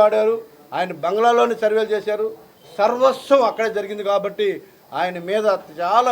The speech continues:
వ్యతిరేకత ఉంది. అతను ఇంట్లోంచి బయటకు రాకపోతేనే మంచిదని చెప్పేసి నేను తెలియజేస్తా ఉన్నా.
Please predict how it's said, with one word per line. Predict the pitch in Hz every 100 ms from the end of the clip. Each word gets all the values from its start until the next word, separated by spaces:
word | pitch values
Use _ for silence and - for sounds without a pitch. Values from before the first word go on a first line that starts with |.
| 202
వ్యతిరేకత | 190 214 190 165
ఉంది. | 143 110 - - - _ - _ - _ _ _ _ _ _ _ _ _ _ _ _ _ _ _ -
అతను | 170 208 202 180 - - -
ఇంట్లోంచి | 214 240 226 185
బయటకు | 208 202
రాకపోతేనే | 196 190 226 226 220 190
మంచిదని | 190 180 202 180
చెప్పేసి | 185 190 180 180 135 - - - 151
నేను | 165 156
తెలియజేస్తా | 196 202 190 196 185
ఉన్నా. | 185